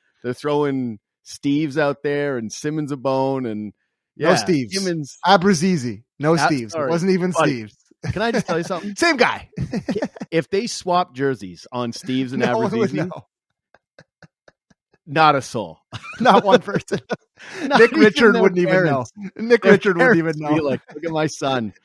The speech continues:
Speaker 1: Steve's <laughs> out there. It's Abrazizi flying around." <laughs> They're the exact same guy. I'm completely convinced of it. Uh,
Speaker 2: Uh.
Speaker 1: okay, so clearly the story of this game is Matt Murray going down, but I, I wanna
Speaker 2: Yeah,
Speaker 1: ask you this
Speaker 2: great.
Speaker 1: before, because I'm just gonna start sort of chronologically tonight.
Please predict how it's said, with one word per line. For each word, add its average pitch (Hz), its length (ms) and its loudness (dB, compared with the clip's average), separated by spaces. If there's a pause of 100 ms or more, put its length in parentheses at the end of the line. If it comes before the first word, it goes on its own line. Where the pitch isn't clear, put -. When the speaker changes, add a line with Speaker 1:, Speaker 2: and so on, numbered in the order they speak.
(160)
Speaker 1:
Steve's 131 600 -4
<laughs> - 80 -8
out 151 80 0 (100)
there. 143 380 -6
It's 139 100 -18
Abrazizi 135 720 -8
flying 120 280 -16
around." 117 180 -10 (180)
<laughs> - 200 -10
They're 202 100 4
the - 180 0
exact 160 380 -2
same 139 220 -2
guy. 120 160 0
I'm 113 100 -6
completely 127 520 -12
convinced 113 400 -10
of 104 120 -10
it. 104 140 -8 (280)
Uh, 50 40 -14
Speaker 2:
Uh. 151 720 0
Speaker 1:
okay, 196 300 0
so 180 400 -2 (340)
clearly 247 340 -4
the 165 120 -8
story 175 260 -2
of 147 60 -4
this 131 100 -6
game 135 240 0
is 120 100 -4
Matt 120 200 -6
Murray 123 240 0
going 147 220 -4
down, 156 200 -4
but 170 100 -2
I, 185 160 0
I 180 120 0
wanna 226 220 -2
Speaker 2:
Yeah, 226 80 0
Speaker 1:
ask 202 140 -6
you 180 60 -8
this 156 140 -2
Speaker 2:
great. 107 80 -14
Speaker 1:
before, 131 400 -6
because 135 380 -6
I'm 147 120 -6
just 180 160 -10
gonna 170 120 -8
start 139 280 -6
sort 131 140 -6
of 117 60 -8
chronologically 107 680 -6
tonight. 98 320 -12